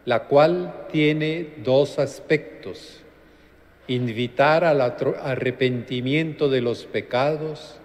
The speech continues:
de las equivocaciones, de las negligencias, de los atropellos y del incumplimiento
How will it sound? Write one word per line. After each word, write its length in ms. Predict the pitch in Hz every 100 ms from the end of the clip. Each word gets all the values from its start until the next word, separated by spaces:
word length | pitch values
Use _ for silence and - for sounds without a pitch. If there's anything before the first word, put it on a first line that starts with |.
| - - - _ _ _ _ -
de 100 | 120
las 200 | 120 117
equivocaciones, 1500 | 123 131 113 113 113 104 123 123 135 151 147 135 - - - - - - - _ _ -
de 120 | 123
las 240 | 120 127
negligencias, 1500 | 131 131 117 120 113 - 131 147 143 - 147 143 - - - - - - - - -
de 180 | - 107
los 260 | 101 104 117
atropellos 1120 | 110 113 107 - 131 131 127 123 110 - - - - - - - -
y 100 | 147
del 200 | 147 147
incumplimiento 1400 | 202 196 190 175 160 135 131 143 151 - 151 147 147